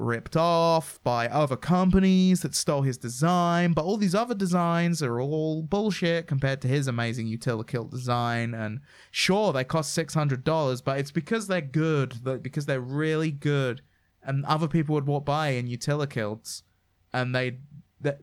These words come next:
it was so sad 'cause they didn't know. They'd walk up and be like, "What's up?" And they'd have this face like,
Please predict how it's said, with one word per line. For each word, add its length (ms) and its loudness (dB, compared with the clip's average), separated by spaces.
it 120 -2
was 180 -2
so 240 -2
sad 500 -4
'cause 160 -2
they 100 0
didn't 220 -4
know. 280 -2
They'd 200 -2
walk 200 0
up 60 2
and 80 -6
be 80 -2
like, 180 -4
"What's 240 -14
up?" 220 -4
And 80 -8
they'd 80 2
have 160 0
this 140 -4
face 340 -2
like, 240 -2